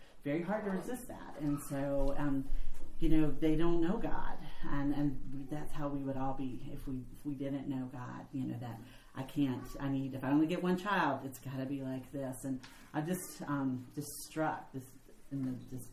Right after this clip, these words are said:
I'm going with the story, but just struck with how glad I am that God doesn't look at us that way.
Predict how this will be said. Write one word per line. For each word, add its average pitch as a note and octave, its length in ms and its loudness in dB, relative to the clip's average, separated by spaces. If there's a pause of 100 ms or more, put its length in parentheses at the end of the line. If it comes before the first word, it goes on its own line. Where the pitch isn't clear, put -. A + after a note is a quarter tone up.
I'm B2 140 -10
going C#3 200 -2
with D#3 120 -2
the C3 80 -10
story, D3 320 -6
but B2 160 -8
just D3 140 -12
struck C#3 240 -6
with C3+ 120 -6 (380)
how F3+ 180 -4
glad D#3 260 -2
I D#3 100 0
am D3 240 0
that C3 140 -6
God C3 180 -4
doesn't C#3+ 320 -6
look C3 140 -8
at C#3 100 -8
us B2+ 280 -8
that B2 280 -10
way. A#2 320 -10